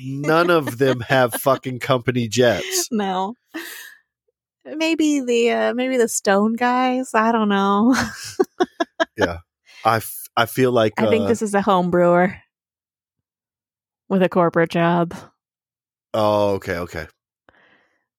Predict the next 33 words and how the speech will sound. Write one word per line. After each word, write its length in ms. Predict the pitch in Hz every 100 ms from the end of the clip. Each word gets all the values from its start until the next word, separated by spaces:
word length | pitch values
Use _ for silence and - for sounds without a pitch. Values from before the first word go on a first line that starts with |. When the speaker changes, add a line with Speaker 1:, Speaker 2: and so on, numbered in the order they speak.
| _ _
Speaker 2:
Like, 220 | 160 -
not, 160 | 175 160
Speaker 1:
I 80 | 214
gotcha. 300 | 180 - 214
Speaker 2:
not 200 | 185 180
working. 480 | 180 175 180 170 170 -
Speaker 1:
Yeah, 220 | 101 82
that's 160 | 85 -
Speaker 2:
Yeah, 100 | 95
yeah, 140 | 85 -
yeah. 180 | 69 196 _ _ _ _ _ _ _ _ _ _ _ _ _ _ 170
All 40 |
right. 220 | 165 156 -
At 440 | 214 240 - 185
B 200 | 220 220
Farmer 520 | 233 - 214 214 233
nineteen 440 | 240 185 190 202 180
eighty 360 | 151 160 175 427 - _ _ _ _ _ _ _ - -
said, 580 | - - - 180 208 - _ _ _ _
"When 140 | 233 214
we 120 | 208
did 180 | 285 302
something 380 | 247 226 240 240
that 120 | -
was 180 | 190 185
deemed 320 | 185 175 180 190
worthy 320 | 175 180 190
of 140 | 175 165
a 80 |
bonus, 720 | 165 175 247 185 165 - - - _ _ _ _ -
said 320 | - 214 208
bonus 480 | 220 254 214 190 -
was 320 | 170 175